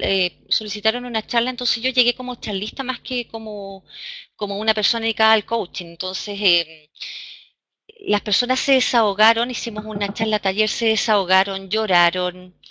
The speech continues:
eh, se rieron, lo pasamos bien, también lo pasaron mal. Y la verdad que toda esa, esa, mm, esa experiencia para mí,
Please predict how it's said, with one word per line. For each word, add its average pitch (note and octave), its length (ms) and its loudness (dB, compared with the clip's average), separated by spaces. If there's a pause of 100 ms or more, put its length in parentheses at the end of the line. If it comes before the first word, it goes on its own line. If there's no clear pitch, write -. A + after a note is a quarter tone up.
(340)
eh, F3+ 440 0
se B3+ 220 2
rieron, F3 600 0
lo G3+ 80 -4
pasamos A3+ 340 -2
bien, F#3+ 240 0
también G3+ 280 0
lo G#3+ 60 2
pasaron G3 360 -6
mal. E3+ 360 0 (400)
Y - 100 -4
la G3+ 140 8
verdad G3 300 4
que B3 540 6
toda C#4+ 200 4
esa, C#4+ 540 2 (120)
esa, A#3 640 0
mm, D#3+ 480 -12 (480)
esa A3 200 0
experiencia A3 540 2
para A3 220 4
mí, A3+ 300 -2